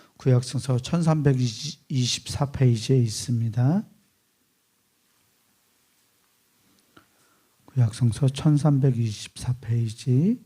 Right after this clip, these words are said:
스가랴서 십삼 장 일 절에서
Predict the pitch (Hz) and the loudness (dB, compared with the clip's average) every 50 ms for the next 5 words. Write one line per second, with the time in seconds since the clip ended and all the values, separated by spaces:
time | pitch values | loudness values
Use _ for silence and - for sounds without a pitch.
0 | _ _ - - - - 139 131 120 120 117 113 - - 123 127 147 185 233 247 | _ _ -14 -14 -4 0 0 2 2 0 -2 -2 -2 0 2 4 4 2 2 -2
1 | - _ _ _ _ _ _ _ - - - - - - 156 147 139 135 127 139 | -6 _ _ _ _ _ _ _ -20 -20 -18 -18 -4 0 2 4 4 4 4 4
2 | 123 120 117 117 113 117 135 208 175 135 123 117 - - - 123 113 120 113 104 | 2 2 2 2 0 0 0 2 6 6 6 4 4 0 -2 0 0 0 -2 -2
3 | - 131 131 165 214 - | -2 0 0 0 0 -2